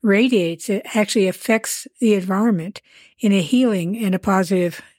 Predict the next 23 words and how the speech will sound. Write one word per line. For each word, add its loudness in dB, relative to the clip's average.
direction. -2
I 2
have 2
this 2
slogan, 0
"Always 2
maintain 2
a -20
joyful 0
mind," -2
on 2
my 2
refrigerator, 0
and 2
I 4
try 0
to 0
touch -2
in 2
with -4
it -6
each -2
morning. -2